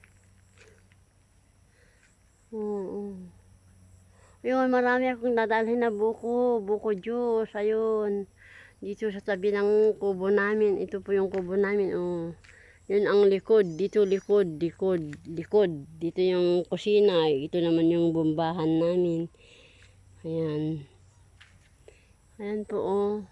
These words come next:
Kaya wala akong mautusan umakyat,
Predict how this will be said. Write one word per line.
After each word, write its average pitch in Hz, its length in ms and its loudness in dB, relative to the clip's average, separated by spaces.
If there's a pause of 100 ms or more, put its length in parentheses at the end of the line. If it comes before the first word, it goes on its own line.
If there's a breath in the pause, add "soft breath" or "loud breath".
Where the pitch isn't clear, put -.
(920 soft breath)
Kaya 233 240 0
wala 240 320 2
akong 247 240 -2
mautusan 240 560 -2
umakyat, 233 560 -2